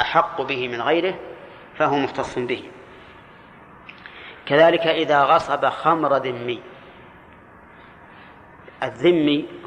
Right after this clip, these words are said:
هو الذي أقام في بلاد الإسلام مؤمنا وآمنا على نفسه وماله وأهله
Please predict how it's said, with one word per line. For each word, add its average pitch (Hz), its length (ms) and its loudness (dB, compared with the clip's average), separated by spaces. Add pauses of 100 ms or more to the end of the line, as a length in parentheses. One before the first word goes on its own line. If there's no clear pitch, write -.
هو 143 80 4
الذي 135 320 0
أقام 143 360 2
في 127 200 -8 (120)
بلاد 131 240 -2
الإسلام 131 480 -2 (1700)
مؤمنا 151 720 4 (960)
وآمنا 139 600 4
على 127 200 0
نفسه 135 540 -6
وماله 135 460 2
وأهله 151 420 4